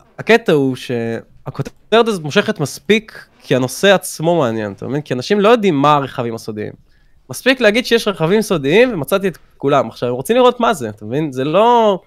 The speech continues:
אין פה יותר מדי מה לחרטט, כאילו. זה בפועל מה שקורה, אבל הנושא עצמו הוא מספיק מסקרן כדי שייכנסו אליו, גם אם זה straight on, כאילו. עכשיו, אה,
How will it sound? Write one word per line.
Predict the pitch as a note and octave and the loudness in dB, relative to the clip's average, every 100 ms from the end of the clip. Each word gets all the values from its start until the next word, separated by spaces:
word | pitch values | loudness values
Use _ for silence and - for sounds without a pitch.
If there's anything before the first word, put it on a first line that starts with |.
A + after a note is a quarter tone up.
| _ _ _ _ | _ _ _ _
אין | G3+ | -8
פה | G#3+ | -4
יותר | C4 B3 | 2 4
מדי | G3+ E3 | 4 4
מה | D3 C#3+ | 2 0
לחרטט, | C3+ B2 - A#2 G2+ _ | -2 -10 -8 -8 -8 _
כאילו. | A2 G#2 G#2 _ _ _ _ _ - | -12 -12 -14 _ _ _ _ _ -8
זה | |
בפועל | C#3 - B3 | -4 2 2
מה | B3 | 2
שקורה, | - G#3+ A3+ | 0 2 4
אבל | C#3+ C3 B2+ | 2 -2 -4
הנושא | B2+ B2 - | -6 -4 -2
עצמו | A3 - G#3 | -2 0 0
הוא | G#3 D3+ | 0 -2
מספיק | - - A3+ G3+ | -10 -6 -6 -6
מסקרן | - D#3+ E3+ G#3 | -10 -6 -2 -2
כדי | D3 | -4
שייכנסו | C3+ B2+ B2 - G3 | -10 -10 -10 -2 0
אליו, | G3 | 0
גם | C3+ D#3 | 0 -2
אם | F3 | -2
זה | C#3+ B2+ - _ _ - | -4 -6 -8 _ _ -20
straight | - D#3+ F3+ D#3 | -4 0 0 0
on, | D#3 C3+ A2+ | 0 0 -6
כאילו. | A2+ G#2 G2+ - _ _ _ _ _ | -10 -12 -12 -18 _ _ _ _ _
עכשיו, | - - C#3 C3 B2 | -16 -4 0 0 0
אה, | B2+ B2+ B2 | 2 2 2